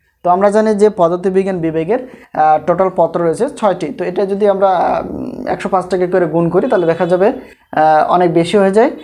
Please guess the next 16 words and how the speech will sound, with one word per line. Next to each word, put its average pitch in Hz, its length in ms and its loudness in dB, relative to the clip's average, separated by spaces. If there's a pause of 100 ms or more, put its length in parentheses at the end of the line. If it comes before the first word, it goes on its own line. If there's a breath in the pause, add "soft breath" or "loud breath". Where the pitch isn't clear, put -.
(180 loud breath)
টাকার 175 220 2
পরিমাণটা 180 300 0
অনেক 175 180 -2
বেশি 170 220 -2
হয়ে 156 140 -2
যায়। 139 160 -6 (120)
তো 175 80 -2
নগদে 190 400 2
যখন 220 280 0
আমরা 214 200 2
ছয়টি 180 360 -2
পত্র 190 260 -2
নিব, 170 260 0
নগদে 175 400 0
পেমেন্ট 180 380 0
করব, 185 360 2